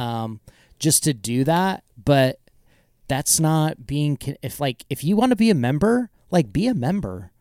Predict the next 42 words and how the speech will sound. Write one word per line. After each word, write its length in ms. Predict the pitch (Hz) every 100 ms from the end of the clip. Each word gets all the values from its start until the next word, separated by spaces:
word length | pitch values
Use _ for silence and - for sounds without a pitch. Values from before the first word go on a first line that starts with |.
| _ _ _
Like, 300 | 135 147 117
don't 260 | 151 214 240
think 340 | - 208 - 120
that 180 | 117 -
you're, 480 | 127 127 123 123 - _ _ -
and 320 | 160 156 - _
it 160 | 160 160
depends, 460 | 170 - 247 190
too, 200 | - 269
upon 280 | 247 - 123
your 100 | 123 117
church 400 | - 214 208 -
culture. 380 | 113 - 117
I 100 | 107 110
would 120 | 107
say 160 | 117
this, 180 | 107 107
too. 380 | - 202 117 104 - _ _ _ _ _ _ _ _ _
If 220 | - 156 147
you're 220 | 226 277
in 80 | 254
a 60 |
church 400 | - - 160 -
culture 580 | - 190 - 208 202 190
where 200 | - 127
you 120 | 131 151
can 140 | 160
just 400 | 131 117 - -
sit 680 | - - - 139 - - - _ _
and 200 | 127 113
hear 540 | - 139 139 139 135 -
and 220 | 110 110
listen 440 | 120 - 139 127 127
and 160 | 113 104
partake 800 | 110 104 - 123 123 - - - _ _ _ _ _
of 400 | - 110 107 101
hearing 400 | - - 170 180
of 120 | 180 147
the 100 | 147
word 540 | 139 143 143 143 139
and 160 | 120 104
participating 1000 | - 107 147 - 165 143 139 139 139 135